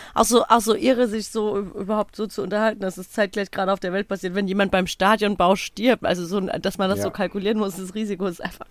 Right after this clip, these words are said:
Speaker 1: abartig. Ja. Wie gesagt, ich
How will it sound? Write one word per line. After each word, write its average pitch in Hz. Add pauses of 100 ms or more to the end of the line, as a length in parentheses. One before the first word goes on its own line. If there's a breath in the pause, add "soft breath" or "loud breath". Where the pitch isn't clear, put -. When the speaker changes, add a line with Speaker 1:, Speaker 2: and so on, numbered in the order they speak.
Speaker 1:
abartig. 170 (420 loud breath)
Ja. 160 (280 loud breath)
Wie 277
gesagt, 311
ich 247